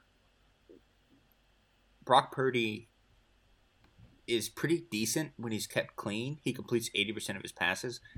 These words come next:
When he's under pressure, he completes only fifty percent, and he's, his yards per attempt drop from six point, or, or drop from eight point four to six point eight. Um, he, he doesn't know what to do when he's pressured.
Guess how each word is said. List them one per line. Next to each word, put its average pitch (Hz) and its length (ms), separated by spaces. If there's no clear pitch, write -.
When 127 100
he's 117 120
under 139 160
pressure, 107 680
he 104 580
completes 107 360
only 107 240
fifty 120 340
percent, 120 480
and 101 380
he's, 110 440
his 107 220
yards 123 280
per 110 140
attempt 107 340
drop 95 200
from 98 140
six - 220
point, 104 260
or, 107 120
or 107 160
drop 117 260
from 104 180
eight 123 140
point 110 180
four 107 160
to 104 80
six - 220
point 92 240
eight. 98 220
Um, 101 400
he, - 280
he 147 160
doesn't 156 300
know 117 220
what 104 220
to - 100
do 95 260
when 85 120
he's 80 100
pressured. - 360